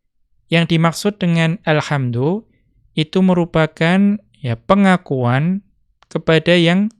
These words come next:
dipuji, ya, mahmud, ya, pengakuan kepada yang dipuji bi sifatil kamali.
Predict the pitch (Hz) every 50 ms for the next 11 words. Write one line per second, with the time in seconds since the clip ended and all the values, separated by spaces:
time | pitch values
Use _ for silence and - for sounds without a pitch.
0 | _ _ - - 170 170 - 180 170 - - - 117 107 - _ _ _ _ _
1 | _ _ - 139 139 143 143 - - - 147 143 135 120 110 _ _ _ _ -
2 | 120 117 120 - - - 135 131 135 135 135 _ - 135 131 135 151 156 156 -
3 | 143 - 139 135 - 135 127 127 127 117 123 120 - 123 117 113 - - 127 147
4 | 180 220 - _ _ _ _ _ _ _ _ _ _ _ - 156 175 175 - -
5 | 175 170 165 - - 175 180 190 185 - 175 170 165 160 - - 160 156 151 151
6 | 151 147 135 127 120 107 107